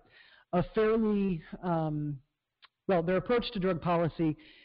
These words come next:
is what I think my, certainly my grandmother would have called liberal. Um, they're, they're, uh, they do a lot of research, they do a lot of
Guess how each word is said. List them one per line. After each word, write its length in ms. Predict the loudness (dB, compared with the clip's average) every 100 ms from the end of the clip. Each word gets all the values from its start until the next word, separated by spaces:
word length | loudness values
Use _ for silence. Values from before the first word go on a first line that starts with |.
| -20 _ _ -4
is 320 | 2 2 2
what 240 | 0 0 0
I 120 | -4
think 280 | -2 -4 0
my, 400 | 2 2 2 -2 -4
certainly 320 | -4 0 0 0
my 160 | 0
grandmother 560 | 0 0 0 2 2 2
would 120 | 0
have 120 | 0
called 360 | 0 0 0 -4 -4
liberal. 580 | -2 0 -2 -2 -4 -8 -8 -2
Um, 640 | 0 2 0 -4 -6 -16 _ _ -12
they're, 340 | -2 0 -2 0
they're, 420 | 2 2 0 -2 -6
uh, 360 | -4 -2 -4 -6 -10 _ _
they 120 | 0 2
do 160 | 4
a 20 |
lot 180 | 4 2
of 100 | 0
research, 440 | 0 0 0 -4 -4 -6
they 100 | -2
do 240 | 0 0
a 40 | -2
lot 280 | -2 -2 -2
of 260 | -4 -4